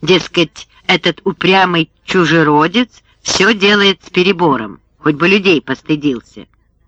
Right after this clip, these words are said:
Слава богу, его детишек, на которых они переносили часть враждебности, питаемой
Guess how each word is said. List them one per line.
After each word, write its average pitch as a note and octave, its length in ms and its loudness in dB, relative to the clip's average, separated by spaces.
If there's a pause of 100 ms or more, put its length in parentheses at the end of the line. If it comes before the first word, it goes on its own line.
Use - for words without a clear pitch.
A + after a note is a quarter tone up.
(1000)
Слава D4 320 0
богу, A3 360 0
его F3 300 2
детишек, F#3+ 760 -4 (360)
на B2+ 100 -6
которых C3+ 420 -4
они D3 240 -2
переносили D#3 720 0
часть - 460 -4
враждебности, D3 880 -2
питаемой F#3 680 -2